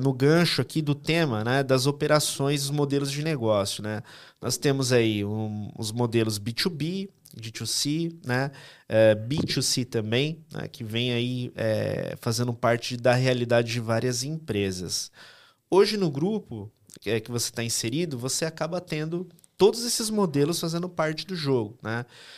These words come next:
Aí eu queria ter a tua visão, né? Pra quem tá pensando em expandir, Márcio. É, quando vale a pena você focar num, num B two B, num e-commerce B two B? Qual que é a, a,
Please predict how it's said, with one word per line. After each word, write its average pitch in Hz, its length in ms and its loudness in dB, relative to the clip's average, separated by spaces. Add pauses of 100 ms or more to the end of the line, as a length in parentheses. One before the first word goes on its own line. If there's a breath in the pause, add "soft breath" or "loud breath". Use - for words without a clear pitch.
(180 loud breath)
Aí 127 100 2
eu 143 60 2
queria 185 280 2
ter 208 460 2
a - 80 2
tua 214 240 4
visão, 175 440 0
né? 139 460 -2
Pra 131 100 -8
quem 139 160 -10
tá 143 120 -8
pensando 143 440 -6
em - 20 -6
expandir, 120 760 -6
Márcio. 117 400 -4 (560 loud breath)
É, 120 760 8
quando 240 220 4
vale 202 180 8
a 170 60 4
pena 147 580 0
você 131 240 -2
focar 143 440 -2
num, 131 300 -2
num 127 180 -2
B 131 120 -4
two - 180 -4
B, 139 360 -4
num 120 100 -6
e-commerce 117 440 -6
B 117 100 -8
two 110 180 -10
B? 135 420 -4 (640 soft breath)
Qual 180 160 4
que 180 140 -2
é 180 60 2
a, 120 840 4
a, - 60 -14